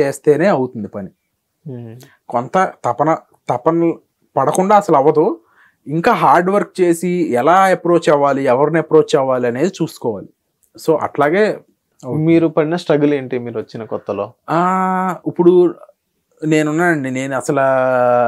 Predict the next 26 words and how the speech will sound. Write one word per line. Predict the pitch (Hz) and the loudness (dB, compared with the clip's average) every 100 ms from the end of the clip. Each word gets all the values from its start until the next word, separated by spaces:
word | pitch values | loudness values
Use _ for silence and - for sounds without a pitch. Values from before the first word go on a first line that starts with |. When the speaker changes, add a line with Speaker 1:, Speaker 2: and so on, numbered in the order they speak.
| 110 131 | -2 -4
Speaker 1:
నేను | 143 147 | -2 -2
హి-, | 147 - | -4 -8
ఇప్పుడు | 139 156 | -6 -2
మీరున్నారు, | 156 143 139 156 143 117 117 _ _ _ - | 0 0 0 0 0 0 -4 _ _ _ -8
నేను | 135 131 | -4 -4
అనుకోండి, | 127 143 131 104 110 - | -2 -2 -2 -2 -8 -10
మీరు | 131 143 156 | -4 0 0
హీరో | 147 139 165 160 | 0 2 4 6
అవుదామని | 143 131 131 123 | 4 2 -2 -6
వచ్చారు, | - 120 156 | -4 -2 2
లేకపోతే | 170 156 | 2 0
సినిమాల్లో | - 160 180 214 208 | -2 0 4 6 6
ఏదో | 165 202 | 6 4
ఒకటి | 208 165 | 2 2
చేద్దామని | 151 151 156 117 | 2 2 2 0
వచ్చారు. | - 107 101 | -4 -6 -6
Speaker 2:
Hmm. | 139 131 143 - _ - | -10 -16 -18 -20 _ -2
Speaker 1:
మిమ్మల్ని | 170 196 190 | 0 2 0
ఎవరు | 156 190 | 2 2
చూస్తారు, | 220 214 - 190 156 165 220 214 185 170 160 147 | 4 2 2 2 4 6 4 4 4 6 6 4
ఎవరు | 143 135 175 | 4 2 2
పట్టించుకుంటారు? | 185 185 170 - 190 127 127 143 185 - - - | 2 -2 -4 -10 -10 -4 0 2 0 -2 -8 -4
బోల్డ్ | 139 165 180 | 4 6 6
అని | 175 131 | 4 2
అవమానాలు | 147 202 214 214 | 2 4 2 2
ఉంటాయి. | 185 170 190 127 | 2 2 0 0